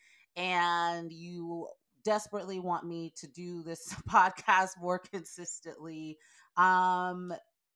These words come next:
connect with me online. Like, subscribe. I'm on Apple Podcasts.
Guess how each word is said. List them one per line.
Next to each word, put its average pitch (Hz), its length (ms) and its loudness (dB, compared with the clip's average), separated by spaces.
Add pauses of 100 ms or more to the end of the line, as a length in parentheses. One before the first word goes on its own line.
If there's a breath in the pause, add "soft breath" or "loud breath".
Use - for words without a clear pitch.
(720)
connect 233 360 -4
with 370 100 -12
me 370 140 -6
online. 339 600 -2
Like, 190 240 -2 (280 soft breath)
subscribe. 202 1080 2 (120)
I'm 165 220 -2
on 143 680 -6 (420)
Apple 202 460 -4
Podcasts. 175 1080 -2